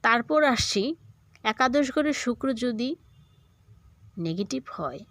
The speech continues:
তখন কি হয়, বা দুর্বল অবস্থানে থাকে তখন কি হয়। জ্যোতিষশাস্ত্র অনুসারে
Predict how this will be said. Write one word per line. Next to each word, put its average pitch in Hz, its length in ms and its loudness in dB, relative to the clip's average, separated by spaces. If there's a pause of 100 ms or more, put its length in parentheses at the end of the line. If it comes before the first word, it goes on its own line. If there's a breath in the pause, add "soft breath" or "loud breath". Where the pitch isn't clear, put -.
(320)
তখন 220 380 0
কি 185 200 -4
হয়, 156 300 -6
বা 190 80 -6
দুর্বল 202 520 2
অবস্থানে 202 580 -2
থাকে - 420 -10 (140)
তখন 226 360 -2
কি 180 180 -12
হয়। - 280 -12 (1700 loud breath)
জ্যোতিষশাস্ত্র 247 680 -2
অনুসারে 277 580 -2